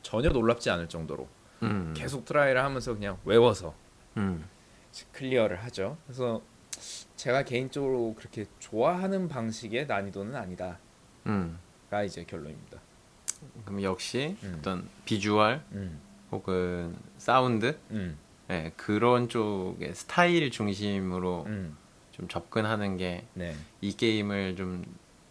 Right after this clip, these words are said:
Speaker 2: 제대로 즐기는, 그나마?
Speaker 1: 저에게는.
Speaker 2: 네.
Speaker 1: 네.
Speaker 2: 음. 아, 나도 그렇게 예상이 되긴 해요.
Speaker 1: 네.
Speaker 2: 음.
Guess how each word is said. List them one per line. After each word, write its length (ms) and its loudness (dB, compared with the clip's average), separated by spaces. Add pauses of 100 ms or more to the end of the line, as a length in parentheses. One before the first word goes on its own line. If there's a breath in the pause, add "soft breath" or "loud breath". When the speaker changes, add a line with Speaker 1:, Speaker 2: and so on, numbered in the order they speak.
Speaker 2:
제대로 340 2
즐기는, 580 -4 (480)
그나마? 440 0 (1000 loud breath)
Speaker 1:
저에게는. 560 4 (460)
Speaker 2:
네. 220 0 (120)
Speaker 1:
네. 280 -6 (380)
Speaker 2:
음. 180 -8 (200)
아, 120 -4
나도 360 -2
그렇게 720 4
예상이 260 2
되긴 300 -2
해요. 240 -2 (100)
Speaker 1:
네. 340 -2
Speaker 2:
음. 160 -6